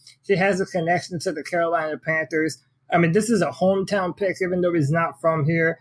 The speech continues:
I mean, this is a guy that's a part of our culture. He's down with the superhero thing. This man is Spider-Man. This man could name off all five Infinity Stones, okay?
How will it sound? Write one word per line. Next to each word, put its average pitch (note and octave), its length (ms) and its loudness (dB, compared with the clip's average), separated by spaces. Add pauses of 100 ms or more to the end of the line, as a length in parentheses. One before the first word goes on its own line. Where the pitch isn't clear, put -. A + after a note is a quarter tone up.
(360)
I E3+ 40 4
mean, D#3 160 4
this F3+ 160 2
is F3+ 120 2
a E3 80 2
guy E3 220 4
that's D#3+ 220 0
a C#3 40 -6
part D#3+ 220 0
of D3 100 0
our C3+ 140 -4
culture. F3+ 540 0 (340)
He's G#3 240 2
down G#3 380 2
with G3+ 160 0
the E3+ 80 0
superhero G#3+ 960 0
thing. G#3 280 0
This A#3+ 160 0
man A3+ 300 2
is C#3+ 180 -4
Spider-Man. E3 960 0 (380)
This B3 240 0
man B3 260 -2
could G#3+ 220 0
name G#3+ 260 2
off G3+ 220 0 (120)
all G#3+ 320 2
five G#3+ 300 2
Infinity F3+ 720 0
Stones, C3+ 500 -8
okay? F#3 440 -8